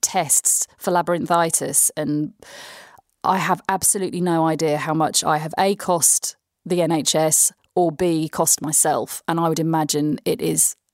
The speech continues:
thousands. Um, and that's what's so disheartening, 'cause I wouldn't want to cost the N H S thousands. If I had known, I would have just had them removed in the first place.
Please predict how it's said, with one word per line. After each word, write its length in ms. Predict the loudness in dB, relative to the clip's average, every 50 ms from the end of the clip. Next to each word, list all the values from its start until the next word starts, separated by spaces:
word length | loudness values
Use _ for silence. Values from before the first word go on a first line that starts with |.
| _ _ _
thousands. 840 | -20 -10 -4 -2 -2 -2 0 -2 -2 -2 -2 -4 -4 -2 -2 -2 -2 -4 -20 -20 -20 -20 -20 -20 _ _ -8 -4
Um, 560 | 0 0 2 2 2 2 0 0 -2 -4 -6 -10 _ _ _ _ _ _ _ _ _ _ _ _ _ -14 -6 -4
and 120 | -2 0 2
that's 200 | 2 2 2 2
what's 100 | 0 2
so 140 | 2 0 0
disheartening, 520 | 0 -2 0 0 0 0 0 -2 -4 -2
'cause 140 | 0 0 0
I 60 | 2
wouldn't 260 | 2 0 -2 -2 -4
want 140 | -4 -4 -4
to 60 | -6
cost 200 | -4 -2 -2 0
the 80 | 0 0
N 80 | 0
H 180 | -2 -2 -2 -2
S 140 | 0 0 0
thousands. 640 | 0 2 0 0 0 0 -2 -2 -2 -2 -2 -2 _ -4
If 160 | -4 0 2
I 140 | 2 2 2
had 180 | 0 0 0
known, 440 | 2 2 4 2 2 2 0 -2 -2 0
I 60 | 0 0
would 80 | 0
have 80 | 0 0
just 160 | 0 -2 -2
had 160 | -2 -4 -2
them 100 | 0 0
removed 400 | 0 0 0 0 0 -2 -2 -2
in 60 | -2
the 80 | -2 0
first 300 | 0 0 2 2 0 -2
place. 420 | -2 -4 -4 -2 -2 -2 -2 -2